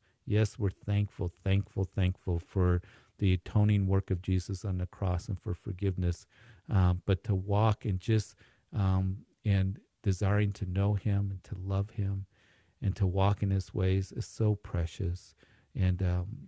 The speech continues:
to be able to, to have that closeness and intimacy. And that's one of the things that we've tried to bring out in our Hebrew studies, that, you know, the initial reader reading it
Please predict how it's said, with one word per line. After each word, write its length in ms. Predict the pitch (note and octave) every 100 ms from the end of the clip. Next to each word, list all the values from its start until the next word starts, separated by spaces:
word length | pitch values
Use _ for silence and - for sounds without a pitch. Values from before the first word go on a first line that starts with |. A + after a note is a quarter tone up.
| -
to 100 | G#2
be 200 | G2+ G2+
able 200 | G2+ G2+
to, 340 | - G2+ F#2+ F#2
to 160 | -
have 240 | E2 G#2+ G2+
that 200 | G2 -
closeness 540 | - G2+ - G2 -
and 100 | F#2+
intimacy. 760 | F#2+ - G2 F#2 - F#2 F2+ - _ _ _ -
And 100 | A2+
that's 200 | B2+ -
one 160 | A#2+
of 80 | A2
the 100 | G2+
things 320 | - G#2 G2+
that 140 | G#2 G2+
we've 160 | F#2+
tried 260 | - G#2 G2+
to 80 | F#2+
bring 280 | G2 F#2+ F#2+
out 280 | G2 G2
in 140 | F#2+ F#2
our 80 | F2+
Hebrew 380 | G2+ F#2 G2
studies, 640 | F#2+ - F#2 F#2 F#2 F2+ - - _ _ -
that, 180 | G2+ G#2
you 140 | G#2+
know, 120 | G#2
the 200 | G2+ G#2
initial 420 | G#2 G#2 A#2 A#2+ G2
reader 500 | F#2+ G2 G2+ G#2 G2+
reading 380 | G2 G2+ G2+ G2
it 180 | G2